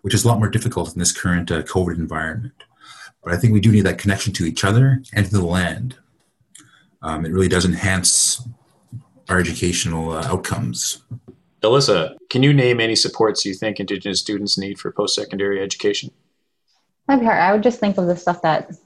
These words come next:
Speaker 3: would help me, and, um, I would echo the same thing to, to, um, to law students coming in. One of them would be,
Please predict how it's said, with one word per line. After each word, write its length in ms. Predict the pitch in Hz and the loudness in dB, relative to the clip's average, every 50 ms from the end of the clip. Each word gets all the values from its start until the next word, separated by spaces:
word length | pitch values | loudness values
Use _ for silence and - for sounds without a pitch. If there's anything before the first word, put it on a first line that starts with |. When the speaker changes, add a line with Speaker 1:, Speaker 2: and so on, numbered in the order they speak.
| _ | _
Speaker 3:
would 160 | - 175 180 170 | -2 0 0 0
help 260 | 160 170 160 - - | 0 0 -2 0 0
me, 360 | 160 160 156 165 185 214 220 - - _ _ _ _ - | -2 -2 0 -2 -2 -4 -6 -10 -16 _ _ _ _ 0
and, 600 | 175 165 165 165 165 165 160 160 165 170 165 165 - - - - _ - | 2 4 4 4 4 4 4 2 2 0 -2 -4 -10 -16 -20 -18 _ -6
um, 520 | 180 180 180 180 175 170 185 196 185 190 196 | -4 -4 -2 -2 -2 -2 -2 -2 -2 -2 0
I 100 | - 175 | 2 2
would 120 | 170 156 | 2 2
echo 240 | - 160 - - 160 | 0 0 0 0 0
the 80 | 156 156 | 0 0
same 280 | - - 175 170 170 | 0 0 0 0 0
thing 280 | 170 - 170 170 170 165 - | 0 0 0 0 0 -2 -6
to, 280 | - - _ - 175 - _ _ _ - | -16 -16 _ -12 -12 -12 _ _ _ -10
to, 120 | - 180 | -8 -6
um, 540 | 180 180 175 170 170 170 165 - - 180 185 - _ _ _ - _ _ _ _ _ _ _ _ _ _ _ _ _ _ _ _ _ _ _ _ | -4 -2 -2 -2 -2 0 0 0 -2 -2 -4 -8 _ _ _ -20 _ _ _ _ _ _ _ _ _ _ _ _ _ _ _ _ _ _ _ _
to 220 | - 190 165 - - - | -2 -2 -2 -2 -6 -4
law 220 | - 185 175 165 | 0 0 0 0
students 320 | 170 - - 180 170 170 - | 0 -2 -2 -2 -2 -4 -4
coming 240 | - 175 175 170 | -6 -4 -2 0
in. 200 | 170 170 185 196 190 | 0 2 2 2 2
One 260 | 185 190 202 208 202 | 2 2 2 2 2
of 180 | 196 196 185 180 | 2 2 4 4
them 240 | 170 165 165 165 | 4 4 4 2
would 240 | 165 165 170 160 160 | 2 2 2 0 0
be, 220 | - 160 156 156 | 0 0 0 0